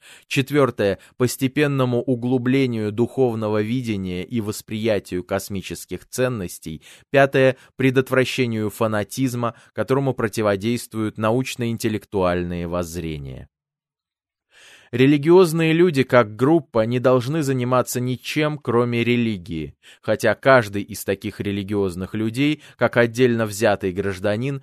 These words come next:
может стать выдающимся лидером того или иного движения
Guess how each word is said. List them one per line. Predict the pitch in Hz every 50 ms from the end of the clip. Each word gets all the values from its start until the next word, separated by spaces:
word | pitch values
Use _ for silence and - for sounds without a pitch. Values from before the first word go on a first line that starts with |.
| - - - _
может | 117 147 156 139 147 139 135
стать | - - - 143 147 143 -
выдающимся | 131 127 117 120 113 110 107 131 151 147 - 151 147 135 - - 156
лидером | 156 156 147 131 110 107 98 98 92 92
того | - 110 101 95 98 117 135
или | 135 123 113 110 104 104
иного | 101 101 117 131 127 120 107
движения | 104 101 104 92 87 104 117 123 127 120 117 113